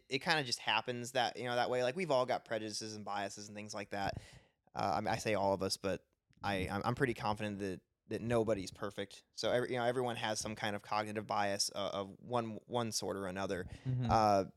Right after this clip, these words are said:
Speaker 1: and it, but most people don't like to admit to it.
Speaker 2: And that is definitely true. Um, that being said, uh, there were people who did stand up for the policies that took place, one of which, of course, is the school itself. That's not too surprising there.
Speaker 1: Mm-hmm.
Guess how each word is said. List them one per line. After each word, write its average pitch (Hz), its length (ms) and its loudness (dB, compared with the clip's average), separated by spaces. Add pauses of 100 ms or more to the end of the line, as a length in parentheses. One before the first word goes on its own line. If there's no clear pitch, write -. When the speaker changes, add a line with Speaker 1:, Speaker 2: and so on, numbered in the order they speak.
(420)
Speaker 1:
and 120 160 4
it, 107 180 2
but 120 140 8
most 135 280 8
people 120 280 2
don't 107 460 0
like 101 320 -2
to 95 240 -4
admit 92 380 -8 (100)
to 80 180 -10
it. - 280 -10 (340)
Speaker 2:
And 120 320 4
that 117 180 6
is - 240 -4 (100)
definitely 110 440 2
true. 104 480 0 (720)
Um, 120 460 10
that 143 280 6
being 151 340 8
said, 120 460 6 (380)
uh, 117 300 8
there 139 240 12
were 151 340 12
people 135 460 12
who 123 160 10
did 123 260 6
stand 117 360 4
up 110 180 6
for 120 340 8
the 107 120 10
policies 107 520 6
that 101 100 2
took 107 180 4
place, 113 360 10
one 123 240 4
of 120 60 4
which, 117 280 2
of 113 140 0
course, 113 380 12
is 107 300 4
the 117 80 6
school 113 360 8
itself. 117 360 6
That's 170 220 2
not 117 220 -2
too 107 120 -2
surprising 104 640 -2
there. 104 200 -2
Speaker 1:
Mm-hmm. 120 220 -2